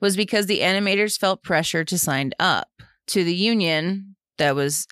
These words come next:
outside the studio gates. Sure, Walt. The S C G members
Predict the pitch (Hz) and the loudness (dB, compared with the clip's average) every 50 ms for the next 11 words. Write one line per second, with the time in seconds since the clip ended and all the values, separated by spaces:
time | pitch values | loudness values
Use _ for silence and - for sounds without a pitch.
0 | - _ - 202 226 226 - - - - 165 151 135 135 156 151 _ _ - 147 | -10 _ -2 0 0 0 -2 -4 -2 0 0 0 0 -2 -6 -12 _ _ -4 -4
1 | - - - - 147 139 147 143 127 120 120 110 - _ _ _ _ _ _ - | -4 -4 -4 -6 -4 -2 0 0 -2 -2 -4 -6 -12 _ _ _ _ _ _ -8
2 | - 104 101 92 - - - - - - - - - - - - _ _ _ _ | -4 -2 -2 -2 -4 -4 -2 -2 0 0 0 -2 -4 -6 -10 -16 _ _ _ _
3 | _ _ _ _ _ _ _ _ _ _ _ - - 262 208 151 139 110 80 85 | _ _ _ _ _ _ _ _ _ _ _ -4 0 2 2 2 2 0 -2 -2
4 | - - _ _ _ _ - 226 240 262 269 - 269 254 226 190 208 220 220 214 | -6 -8 _ _ _ _ 2 4 4 4 2 2 0 0 0 2 2 2 2 2
5 | 202 185 185 185 180 180 175 175 175 175 175 - - - | 2 0 0 2 2 2 4 2 2 0 0 -2 -4 -6